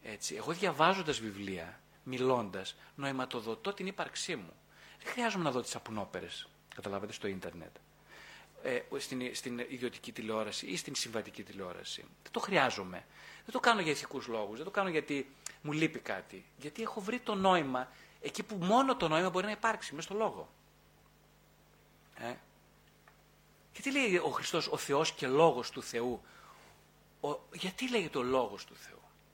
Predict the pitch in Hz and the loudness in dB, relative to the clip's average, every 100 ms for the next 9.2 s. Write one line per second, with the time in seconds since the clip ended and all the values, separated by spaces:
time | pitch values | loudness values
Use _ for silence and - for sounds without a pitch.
0 | - - - - _ - - - - - | -20 -20 -20 -20 _ -20 -20 -20 -20 -16
1 | 185 220 262 247 220 254 254 190 - 185 | -12 -2 -2 6 6 8 6 4 4 0
2 | - 165 147 - - 269 254 165 143 127 | 4 4 4 0 0 -2 0 6 6 6
3 | 101 - - - _ _ - 240 262 247 | 2 -8 -16 -20 _ _ -16 -10 -6 -2
4 | 135 98 - _ _ _ - _ - _ | -4 -6 -16 _ _ _ -20 _ -20 _
5 | _ _ - - _ - - - - - | _ _ -20 -20 _ -20 -20 -20 -8 -4
6 | 202 202 - - 240 208 151 123 113 - | 0 0 0 -4 0 0 0 -4 -6 -6
7 | 123 113 101 127 117 123 131 110 147 139 | -6 -6 -6 -8 -4 -6 -6 0 2 2
8 | - 113 123 185 170 156 - - 233 214 | 0 -2 -2 -2 -2 -2 -2 -4 -2 -2
9 | 98 | -4